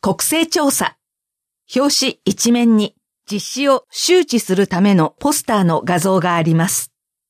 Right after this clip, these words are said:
松平健さんと川口春奈さんの上半身の写真があります。松平健さんは、マツケンサンバのちょんまげに黄金色の着物姿。手には調査票の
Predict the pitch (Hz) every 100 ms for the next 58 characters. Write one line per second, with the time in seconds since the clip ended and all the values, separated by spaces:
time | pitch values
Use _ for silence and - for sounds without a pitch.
0 | _ - - 240 269 269 220 208 202 202
1 | 180 156 139 147 - _ - 214 262 269
2 | 180 202 202 196 180 - 160 156 139 -
3 | _ _ _ 156 254 269 240 240 196 175
4 | 170 175 - 180 165 160 160 156 156 -
5 | - _ _ _ _ _ 190 - 330 359
6 | 302 247 220 220 190 175 160 160 _ -
7 | 165 - 214 208 226 196 175 160 151 -
8 | _ - 240 240 240 233 220 220 - -
9 | 175 208 262 262 254 247 233 - - 190
10 | 214 226 233 208 190 - - _ _ _
11 | - 226 208 170 - _ _ - 302 320
12 | 320 - 294 294 285 269